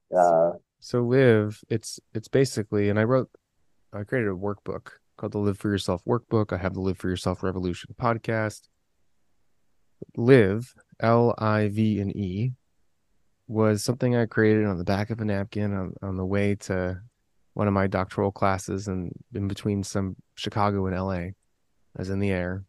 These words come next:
Speaker 1: and I was trying to figure out what truly leads to a, a fulfilling life.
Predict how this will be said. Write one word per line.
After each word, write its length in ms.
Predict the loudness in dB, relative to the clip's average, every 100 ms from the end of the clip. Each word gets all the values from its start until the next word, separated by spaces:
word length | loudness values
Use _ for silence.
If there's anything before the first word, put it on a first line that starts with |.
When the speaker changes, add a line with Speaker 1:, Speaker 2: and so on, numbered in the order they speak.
| _ _ _ _
Speaker 1:
and 240 | -8 -6 -2
I 40 |
was 120 | -4
trying 240 | -2 0 2
to 60 |
figure 300 | 0 -2 -2
out 200 | -2 -2
what 200 | 0 -2
truly 320 | -2 -6 -4 -4
leads 720 | -4 -2 -2 -2 -6 -10 -12
to 260 | -4 -2 0
a, 60 |
a 180 | -4 -8
fulfilling 400 | -12 -6 -4 -4
life. 300 | -8 -10 -14